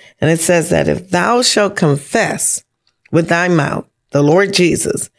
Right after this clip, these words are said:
and shalt believe in thy heart that God has raised him, Jesus, from the dead,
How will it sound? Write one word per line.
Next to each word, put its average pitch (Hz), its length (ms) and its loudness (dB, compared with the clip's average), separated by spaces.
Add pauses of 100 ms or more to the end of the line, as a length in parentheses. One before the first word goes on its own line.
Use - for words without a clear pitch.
(260)
and 147 140 0
shalt 165 300 2
believe 196 540 2
in 165 160 2
thy 147 180 0
heart 156 480 -4
that 143 280 -2
God 190 440 0 (420)
has 147 240 0
raised 196 480 0
him, 170 480 0
Jesus, 190 540 0
from 175 320 0
the 175 140 2
dead, 180 440 -2